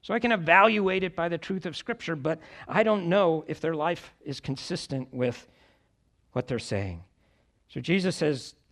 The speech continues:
"Look at their fruits." And I think fruit here is not spiritual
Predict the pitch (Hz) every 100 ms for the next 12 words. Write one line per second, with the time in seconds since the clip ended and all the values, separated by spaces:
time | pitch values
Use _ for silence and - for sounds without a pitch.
0 | _ _ _ 170 175 147 143 120 - 95
1 | - - - _ _ _ _ _ _ _
2 | _ _ _ - 160 160 214 - - -
3 | 240 - 185 175 175 156 165 175 185 -
4 | _ _ _ _ _ _ _ - - -
5 | 185 202 196 - 196 196 190 185 -